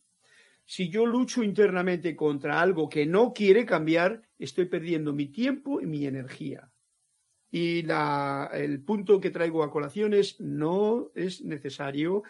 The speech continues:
meterse en esos líos. No tengo por qué perder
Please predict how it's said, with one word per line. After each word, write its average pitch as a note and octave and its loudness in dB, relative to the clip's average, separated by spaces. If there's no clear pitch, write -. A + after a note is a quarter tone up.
meterse D3 -4
en C3+ -4
esos D#3+ -10
líos. - -8
No D3+ -4
tengo D3+ -4
por - -8
qué C#3+ -6
perder F3+ -4